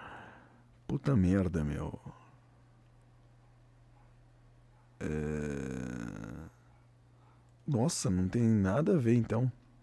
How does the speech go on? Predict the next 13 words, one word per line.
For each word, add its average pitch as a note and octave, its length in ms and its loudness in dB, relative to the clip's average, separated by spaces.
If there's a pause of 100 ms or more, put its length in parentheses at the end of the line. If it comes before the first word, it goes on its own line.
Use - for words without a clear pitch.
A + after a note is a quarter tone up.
(580)
O G#2+ 60 -2
negócio G#2 240 2
do D3 80 0
punk. - 640 2 (1200)
Eu A2 60 -10
só A#2 100 0
ia A#2+ 80 6
falar G#2+ 300 8
que B2+ 140 4
eu, F#2+ 420 8 (2250)
vamos G2 200 4
lá. D2 280 0 (500)
É... E2 560 2